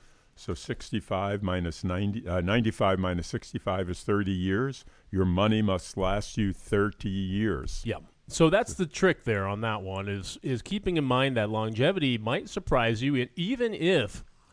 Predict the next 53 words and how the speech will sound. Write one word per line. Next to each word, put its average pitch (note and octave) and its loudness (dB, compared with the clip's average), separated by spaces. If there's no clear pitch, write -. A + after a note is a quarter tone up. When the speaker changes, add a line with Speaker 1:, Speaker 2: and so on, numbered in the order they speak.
Speaker 2:
<laughs> - -20
I G#2+ -6
hear C#3 -2
this A#2 -4
one A2 -4
a G#2+ -4
lot, G2+ -6
"Well, G#3 4
mom D#3 2
and D3 -2
dad C3+ 0
didn't, C3 -4
you C3 0
know, C3 0
didn't B2 -2
<laughs> - -4
make C#3+ 0
it B2 -4
very B2 -2
long, A#2+ -4
you A#2 -4
know, A#2 -6
past A2+ -6
seventy, B2 0
Speaker 1:
Yeah. A#2+ 2
Speaker 2:
so A#2 -2
I C#3 2
don't D#3 -2
think C#3 -2
it's B2+ -6
in B2 -2
my A2+ -2
family A2 -2
too." G#2+ -2
And, F#2+ -6
uh, F#2+ -2
and, A2+ 0
uh, A2+ 2
sure A3+ 4
enough, F3 4
you A#2 2
know, A2+ 2
th-, C3 2
those, C#3+ 2
those C#3+ 2
are C3 4
just B2 0
kind B2 0
of, G2 -2
um, F#2 -2
what's - -10
the A2 -4
word? F2 -6